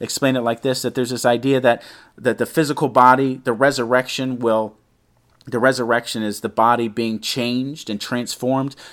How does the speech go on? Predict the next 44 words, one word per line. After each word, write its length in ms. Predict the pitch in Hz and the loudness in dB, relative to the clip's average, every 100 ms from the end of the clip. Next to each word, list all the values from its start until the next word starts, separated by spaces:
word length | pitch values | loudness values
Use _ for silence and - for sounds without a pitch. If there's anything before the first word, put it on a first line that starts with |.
| - | -10
to 200 | - 127 | -2 -2
perfectly, 680 | 117 - 151 - 147 143 131 | -4 0 0 0 -4 -2 -4
to 180 | 127 - | -4 -4
be 120 | 127 | -2
perfectly 500 | 123 156 151 156 135 | 0 0 0 0 -2
suited 560 | 117 - 135 139 156 165 - - | -2 0 2 2 0 -4 -10 -20
for 240 | _ 135 123 | _ -4 -2
the 140 | 120 | -2
new 540 | 117 113 127 135 131 127 - | -2 -2 0 0 -2 -8 -12
reality, 600 | 120 113 107 127 180 202 _ _ | -2 0 0 -2 -10 -14 _ _
for 160 | - 127 | -6 0
the, 240 | 123 117 - - | 0 0 -4 -8
for 220 | 131 123 | -4 -2
eternity, 600 | 127 - 120 123 135 156 | -4 -6 -6 -6 -6 -10
for 200 | 160 139 | -6 -4
the 120 | 123 | -2
new 240 | 131 139 143 | 0 2 0
heavens 480 | 135 127 143 139 | -2 -2 -4 -6
and 80 | 117 | -6
the 60 | 113 | -6
new 200 | 113 113 | -6 -4
earth. 240 | 117 - | -6 -4
That 220 | - 156 | 0 0
gets 240 | 170 156 - | 0 -4 -2
me 240 | 135 143 | 0 0
excited. 540 | 87 - 82 82 82 - _ _ _ _ | -2 -6 -6 -6 -12 -20 _ _ _ _
That 220 | 135 139 | 2 2
gets 240 | 139 131 120 | 0 -4 -4
me 120 | 113 | -4
riled 300 | 101 95 87 | -2 -2 -2
up. 160 | 80 | -4
I 60 | 107 | -2
don't 100 | 113 | -2
know 60 | 104 | -2
about 260 | 92 90 | -4 -6
you, 80 | 101 | -8
but 80 | 90 | -4
that 180 | 110 123 | -4 -2
gets 220 | 131 - | -4 -4
me, 240 | 117 107 - - - | -6 -6 -10 -20 -8
uh, 100 | 120 117 - 123 - _ - - | -6 -6 -10 -20 -20 _ -20 -2
full 220 | 170 160 | 4 4
of 100 | - | 4
hope. 320 | 107 107 - | -2 -2 -8